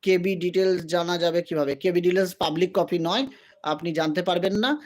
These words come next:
সেটা আপনি যদি বিএলআরও কে বলেন, বিএলআরও যদি দেখায়,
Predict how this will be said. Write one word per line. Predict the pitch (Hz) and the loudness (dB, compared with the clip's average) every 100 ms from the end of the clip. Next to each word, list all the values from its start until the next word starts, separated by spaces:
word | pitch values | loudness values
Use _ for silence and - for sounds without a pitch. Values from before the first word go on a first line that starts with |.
| - | -18
সেটা | - 190 180 170 | -4 -2 0 -2
আপনি | 160 165 | -2 -2
যদি | 170 | -2
বিএলআরও | 151 160 160 160 | 0 0 2 0
কে | 170 | -2
বলেন, | 139 139 185 269 - - - | -4 0 2 2 2 -4 -8
বিএলআরও | 151 165 156 151 | -2 2 2 0
যদি | 147 147 | 0 -2
দেখায়, | 135 165 - 254 | -2 -4 -2 -2